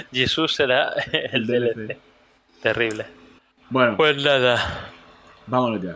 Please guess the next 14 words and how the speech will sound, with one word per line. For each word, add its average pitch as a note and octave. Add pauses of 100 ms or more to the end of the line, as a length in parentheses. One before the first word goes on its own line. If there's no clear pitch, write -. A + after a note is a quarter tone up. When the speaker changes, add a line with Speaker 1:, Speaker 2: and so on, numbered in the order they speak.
Speaker 1:
Bona B2+
gent. A#2 (420)
Speaker 2:
Chicos, C3
Speaker 1:
Nos A#2+
vamos C3
a A#2+
dormir. A2+ (260)
Speaker 2:
un B2
placer. A2+ (540)
Nos A2+
vemos G#2+ (160)
<laughs> C#3
pronto, B2
¿eh? -